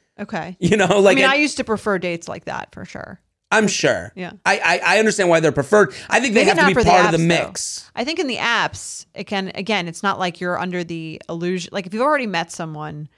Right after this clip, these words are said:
Speaker 1: and they're, like, trying to meet you out, to me, it seems a little bit more like, are they taking it seriously?
Speaker 2: Well, y-, we're sure. Okay. Sorry to interrupt. I, I agree.
Speaker 1: Versus, um, on, like, um,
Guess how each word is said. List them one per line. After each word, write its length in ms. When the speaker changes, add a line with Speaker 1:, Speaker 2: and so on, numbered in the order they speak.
Speaker 1:
and 180
they're, 140
like, 420
trying 220
to 60
meet 180
you 120
out, 440
to 120
me, 200
it 160
seems 200
a 60
little 200
bit 160
more 320
like, 440
are 140
they 100
taking 320
it 120
seriously? 680
Speaker 2:
Well, 320
y-, 100
we're 120
sure. 320
Okay. 500
Sorry 220
to 60
interrupt. 480
I, 180
I 160
agree. 600
Speaker 1:
Versus, 600
um, 540
on, 260
like, 220
um, 440